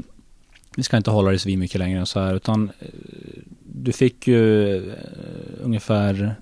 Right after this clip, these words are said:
fem minuter, eller halvtimmes, halvtimmes notis på att du skulle vara med i podden. Har du någon sån här story från verkligheten, basketlivet, livet som du vill, som du kan dela med dig av? Så där, eh, något roligt som har hänt, vad som helst.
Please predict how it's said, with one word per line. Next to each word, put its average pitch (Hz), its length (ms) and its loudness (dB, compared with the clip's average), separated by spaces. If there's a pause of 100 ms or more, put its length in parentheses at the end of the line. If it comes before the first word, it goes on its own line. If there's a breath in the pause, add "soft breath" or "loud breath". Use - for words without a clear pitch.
fem 113 320 0
minuter, 107 540 0
eller 117 100 2
halvtimmes, 110 760 6 (380)
halvtimmes 117 460 4
notis 117 340 2
på - 60 -4
att 117 40 -2
du 117 40 -8
skulle 117 140 0
vara 107 80 2
med 107 100 2
i 117 40 -2
podden. 123 440 -2 (640 soft breath)
Har 123 180 4
du 135 60 8
någon 123 240 6
sån 104 80 2
här 95 40 2
story 117 580 2
från 104 140 0
verkligheten, 101 680 0
basketlivet, 101 840 -4
livet 104 440 -4
som 104 200 -6
du 98 60 -2
vill, 101 200 -4
som 107 120 -2
du 104 60 0
kan 107 100 2
dela 104 160 4
med 104 200 4
dig 98 80 2
av? 95 140 -2
Så 110 120 -12
där, 95 360 -6
eh, - 500 -10
något 113 400 -8
roligt 104 280 0
som 104 140 0
har 101 60 0
hänt, 98 320 -2
vad 107 300 2
som 101 160 -2
helst. 101 480 -4